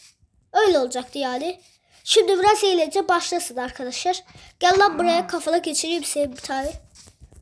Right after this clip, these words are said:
Gel bir keşif yapalım ya. Şurada da boğuklar bizi öldürecek.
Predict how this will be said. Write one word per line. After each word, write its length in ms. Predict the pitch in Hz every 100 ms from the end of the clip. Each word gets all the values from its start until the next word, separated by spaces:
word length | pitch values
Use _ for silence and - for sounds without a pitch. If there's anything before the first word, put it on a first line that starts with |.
| _ _ _
Gel 300 | - 403 330
bir 60 | 262
keşif 320 | - 403 -
yapalım 400 | 262 254 247 233
ya. 260 | 233 226 220 - _ _ _ _ _ _ _ _ _ _ _ _
Şurada 380 | - - 403 427
da 180 | 415 320
boğuklar 560 | 349 370 - 453 285
bizi 180 | 285 370
öldürecek. 760 | 359 285 330 349 285 240 -